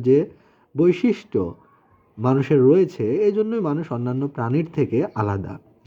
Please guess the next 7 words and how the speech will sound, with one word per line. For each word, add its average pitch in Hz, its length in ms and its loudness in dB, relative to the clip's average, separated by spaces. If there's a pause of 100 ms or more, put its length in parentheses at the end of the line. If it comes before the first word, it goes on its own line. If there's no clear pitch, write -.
(400)
আর 131 140 0
জ্ঞান 139 360 2
হচ্ছে 214 340 -2
মানুষের 190 500 -2
জীবনে 180 380 2 (180)
এক 202 220 0
ধরনের 180 520 2